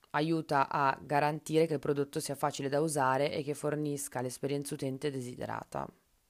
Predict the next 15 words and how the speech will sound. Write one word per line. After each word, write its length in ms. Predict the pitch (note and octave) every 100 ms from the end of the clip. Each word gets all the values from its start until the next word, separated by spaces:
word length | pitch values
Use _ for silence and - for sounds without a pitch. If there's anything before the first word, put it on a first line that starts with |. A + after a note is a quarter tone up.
| _ - - - - - _ _
In 100 | D#3+
terzo 380 | D#3+ F#3+ F#3+ A3
luogo, 340 | G3+ D#3+ F#3 F#3
l'esperienza 540 | D#3 - D3 D3 D#3+
utente 320 | E3+ D3 D#3
può 100 | E3
aiutare 300 | C3+ C3+ C#3
a 40 | C3
ridurre 380 | C#3 C#3+ C#3+
i 40 | D#3+
costi 300 | D3 C3 D#3+
di 120 | D3
supporto 720 | C#3 C3+ - B2 C3+ - D3
e 80 | -
formazione. 840 | - B2 B2 - - C3 A#2+ B2+